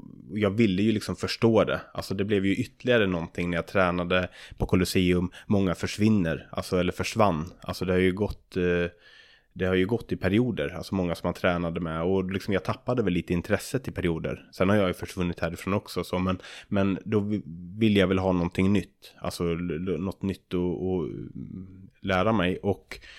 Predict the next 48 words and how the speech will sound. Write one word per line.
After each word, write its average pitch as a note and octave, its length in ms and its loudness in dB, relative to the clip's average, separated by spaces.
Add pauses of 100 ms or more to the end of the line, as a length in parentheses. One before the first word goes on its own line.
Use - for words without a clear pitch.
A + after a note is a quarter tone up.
(500)
d-, A2 360 -4
jag G#2+ 160 4
tror B2 240 4
liksom F#2+ 220 0
att G2+ 80 -2
det G#2+ 80 2
var A2 240 6
väl A2+ 140 4
den F2+ 140 2
här, F2 280 0
alltså, F2+ 480 0
jag, E2+ 240 0
jag G2+ 120 0
kunde, G#2+ 340 4
jag G2+ 100 2
kan A#2 100 4
inte C3+ 140 0
släppa - 460 2
det, E2+ 160 2
som F#2 140 -2
jag F2 100 0
sa F2 140 2
innan. F2+ 360 0
Och G2 180 4
jag F#2+ 160 4
kunde G#2 180 4
inte F#2+ 140 0
släppa - 380 -4
det F2+ 80 2
då F2+ 180 2
heller. F2+ 420 2
Och F#2 100 2
då G2 80 2
ble-, G2+ 260 4
det F#2+ 180 0
blev G2+ 260 4
ju F#2+ 80 4
liksom F2+ 260 -2
sån... E2+ 320 -2 (1000)
Det, - 200 -4
det, F#2 520 2 (280)
det G2 100 -2
motiverade G#2 720 2
ju D#2 100 0
mig C#2 200 -4
till - 100 -4
att - 120 -8
förstå F2 440 0